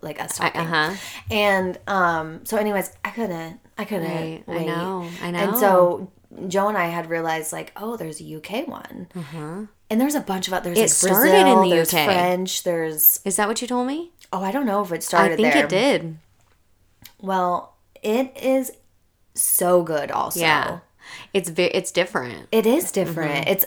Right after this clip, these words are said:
Speaker 1: how I look at it is, like, it's kinda like Big Brother.
Speaker 2: Right.
Speaker 1: Where
Speaker 2: Well, in the U K, it was on, like,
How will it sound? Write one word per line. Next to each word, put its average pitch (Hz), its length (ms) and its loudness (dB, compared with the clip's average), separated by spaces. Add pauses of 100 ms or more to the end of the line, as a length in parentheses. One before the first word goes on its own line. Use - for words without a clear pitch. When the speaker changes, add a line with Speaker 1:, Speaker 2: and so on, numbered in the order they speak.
(100)
Speaker 1:
how 226 240 2
I 202 240 2
look 254 220 -2
at 262 80 -2
it 247 140 -2
is, 190 120 -6
like, 165 160 -6
it's - 200 -8 (360)
kinda 226 240 -4
like 196 140 -2
Big 175 180 0
Brother. 151 540 -6 (500)
Speaker 2:
Right. 180 360 -2
Speaker 1:
Where 170 600 4 (200)
Speaker 2:
Well, 208 500 4
in 208 140 6
the 190 60 4
U 185 200 6
K, 180 720 2 (160)
it 190 180 4
was 175 200 2 (100)
on, 175 480 2
like, 147 300 -6